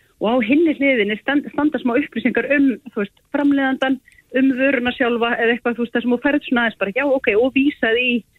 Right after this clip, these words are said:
frekari upplýsingar, þú veist, þannig að þetta er heimasíða framleiðandans og, og þú veist,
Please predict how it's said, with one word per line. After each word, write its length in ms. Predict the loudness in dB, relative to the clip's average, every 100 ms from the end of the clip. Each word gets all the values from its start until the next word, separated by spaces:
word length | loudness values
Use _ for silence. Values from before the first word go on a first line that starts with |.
| _ -4
frekari 420 | -2 0 2 0
upplýsingar, 400 | -2 -4 -4 -2
þú 80 | -4
veist, 120 | -2
þannig 260 | 0 0 -2
að 80 | -2
þetta 180 | -2
er 100 | 0 2
heimasíða 360 | 2 2 0
framleiðandans 600 | 0 2 2 0 0 -2 -4 _ _ _ _ _ _ _
og, 120 | -2
og 180 | 0 0
þú 60 | 0
veist, 160 | 0